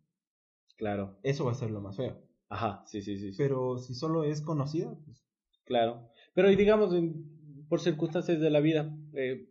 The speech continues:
Speaker 1: te acercas a esta persona, conecta y empieza una amistad.
Speaker 2: Pues no debería importarte.
Speaker 1: O sea,
Speaker 2: Sigue
Speaker 1: claro.
Speaker 2: siendo una conocida para ti.
Speaker 1: Exactamente, es que ya, ya
Speaker 2: <laughs>
Speaker 1: entra en tu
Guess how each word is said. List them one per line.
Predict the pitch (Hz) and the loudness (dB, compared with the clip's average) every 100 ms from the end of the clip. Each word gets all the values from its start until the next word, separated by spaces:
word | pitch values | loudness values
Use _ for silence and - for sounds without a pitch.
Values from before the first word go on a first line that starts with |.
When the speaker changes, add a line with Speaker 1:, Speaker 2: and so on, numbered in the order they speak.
| _ _ _ | _ _ _
Speaker 1:
te | 147 | -2
acercas | 135 147 147 | 0 0 2
a | 143 | 0
esta | 143 143 | -2 -6
persona, | 131 143 139 135 | -6 -6 -4 -4
conecta | 139 135 135 | -6 -6 -4
y | 135 | -6
empieza | 127 127 131 123 | -8 -6 -2 -2
una | 120 127 | -4 -4
amistad. | 123 123 135 123 - _ _ | -4 -4 -4 -6 -8 _ _
Speaker 2:
Pues | 147 | -6
no | 175 | -4
debería | 165 160 | -2 -2
importarte. | 156 143 120 147 147 - - - _ | -4 -6 -8 -10 -12 -14 -20 -20 _
Speaker 1:
O | 180 | 2
sea, | 202 175 | 4 4
Speaker 2:
Sigue | 147 160 | 4 6
Speaker 1:
claro. | 262 | 8
Speaker 2:
siendo | 165 156 | 8 6
una | 127 | 6
conocida | 120 117 120 147 143 | 4 2 0 -4 -4
para | 117 | -6
ti. | 120 - - | -6 -12 -6
Speaker 1:
Exactamente, | 156 - 208 214 202 208 196 | -2 2 4 6 6 6 4
es | 139 | 2
que | 151 | 2
ya, | 147 170 151 | 4 4 4
ya | 151 | 4
Speaker 2:
<laughs> | 160 | 4
Speaker 1:
entra | 175 190 214 196 | 2 2 0 2
en | 143 127 | -4 -4
tu | 127 120 120 113 | -4 -2 -2 -4